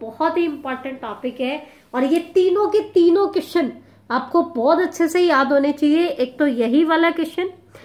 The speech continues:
why does lac operon shut down sometime after addition of lactose in the medium? दूसरा क्वेश्चन, a very low level of expression of lac operon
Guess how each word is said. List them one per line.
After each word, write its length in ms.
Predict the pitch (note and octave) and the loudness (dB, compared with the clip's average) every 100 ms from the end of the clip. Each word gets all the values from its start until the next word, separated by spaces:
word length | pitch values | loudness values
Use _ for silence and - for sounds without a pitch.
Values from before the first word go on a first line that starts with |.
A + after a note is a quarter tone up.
| - - | -20 -6
why 180 | A#3+ C4+ D#4 | 0 2 2
does 320 | D4 E4+ D4+ C#4+ | 2 0 0 0
lac 340 | C4 D4 - | 2 0 0
operon 420 | D#4+ E4 D#4+ E4+ E4+ | -2 -2 -2 0 -2
shut 280 | - D4+ C4+ | -2 -2 -2
down 340 | C4 G#3+ C#4+ E4 - | -2 -2 -2 -4 -4
sometime 500 | C#4 C4+ C4+ E4 E4+ | -2 -2 0 0 2
after 340 | D4+ D4 E4+ D#4 | 2 0 -2 0
addition 500 | C4+ C#4 D4 D4 C#4+ | 2 0 0 -2 -2
of 100 | C4+ | -4
lactose 460 | A#3+ - C4+ C4 | -6 -2 0 0
in 80 | A#3+ | -4
the 140 | B3 B3+ | -4 -4
medium? 380 | G#3 F3 F4 - - _ _ _ _ _ | -4 -6 -10 -12 -20 _ _ _ _ _
दूसरा 380 | G3+ C#4 D#4 F#4+ | 0 2 2 2
क्वेश्चन, 400 | F#4 F4+ - F#4+ G4+ - _ _ | 0 0 -2 -4 -6 -12 _ _
a 120 | B3 A#3 | -4 0
very 320 | C#4+ F4 F#4+ | 2 4 6
low 200 | D#4 D#4 F#4+ | 6 4 6
level 360 | G4+ F4+ F#4 F#4 | 4 4 4 2
of 140 | F#4+ | 2
expression 600 | F4 - - D4+ D#4 E4+ E4 | -2 -6 -2 0 2 0 0
of 180 | E4 D4 | 0 0
lac 240 | C4+ C4+ | 0 0
operon 400 | D4 C#4+ C#4 D#4 | 0 2 2 2